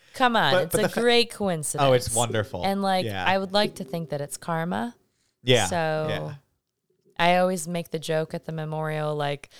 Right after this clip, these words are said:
Speaker 1: "She didn't get as many people as Giles did, but she got
Speaker 2: <laughs>
Speaker 1: one." <laughs>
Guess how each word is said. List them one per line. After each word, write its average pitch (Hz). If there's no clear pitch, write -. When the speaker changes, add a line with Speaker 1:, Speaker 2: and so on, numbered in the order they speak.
Speaker 1:
"She -
didn't 185
get 190
as 190
many 190
people 220
as 220
Giles 220
did, 180
but -
she 170
got 202
Speaker 2:
<laughs> -
Speaker 1:
one." 226
<laughs> -